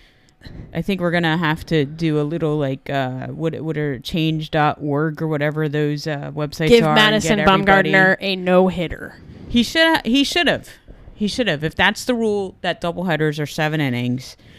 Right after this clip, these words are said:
Speaker 1: then, I mean, if you wanna look at it that way, so he got the win, right?
Speaker 2: Yeah,
Speaker 1: He got the win, he
Speaker 2: obviously.
Speaker 1: got the strikeouts, but
Speaker 2: Mm-hmm.
Speaker 1: he didn't get the no-hitter.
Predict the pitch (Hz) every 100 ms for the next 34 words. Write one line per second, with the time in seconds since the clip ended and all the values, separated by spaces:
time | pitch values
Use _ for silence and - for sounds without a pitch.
0 | - - 220 226 226 220 - 226 233 226
1 | 208 214 226 220 202 202 180 170 214 131
2 | 170 170 208 220 220 220 277 240 170 139
3 | 233 - - 160 165 240 - 294 - 220
4 | 214 - 202 190 180 226 190 202 226 -
5 | 190 170 160 135 - - 185 190 214 185
6 | 175 170 160 156 147 139 -